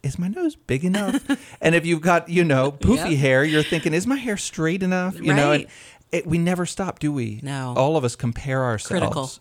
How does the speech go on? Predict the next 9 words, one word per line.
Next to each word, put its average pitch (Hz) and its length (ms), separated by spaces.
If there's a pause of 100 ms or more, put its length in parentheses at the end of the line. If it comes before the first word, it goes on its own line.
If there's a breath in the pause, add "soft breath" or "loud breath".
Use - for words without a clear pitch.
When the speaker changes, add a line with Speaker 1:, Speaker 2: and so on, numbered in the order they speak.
(120)
Speaker 1:
whether 127 320
Speaker 2:
We're 127 60
all 123 100
Speaker 1:
and, - 80
and, 123 180
Speaker 2:
critical. 104 140
Speaker 1:
and 123 180
yet 117 340
God 120 600